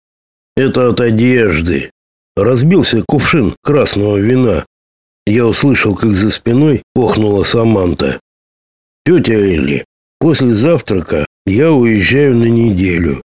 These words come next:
"Куда?" "В замок сэра Добура".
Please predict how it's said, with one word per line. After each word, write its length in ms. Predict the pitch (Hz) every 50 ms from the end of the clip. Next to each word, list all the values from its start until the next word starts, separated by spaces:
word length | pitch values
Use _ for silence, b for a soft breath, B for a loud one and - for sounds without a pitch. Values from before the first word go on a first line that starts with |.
| _ _ _ _ _ _ _ -
"Куда?" 600 | - 117 117 107 98 107 104 101 104 117 127 - - _ _ _ _ _ _ _ _ -
"В 140 | 92 92 87
замок 440 | 82 95 139 156 160 147 131 101 -
сэра 360 | - - 139 147 120 117 113
Добура". 640 | 110 120 147 143 113 101 98 82 76 71 65 64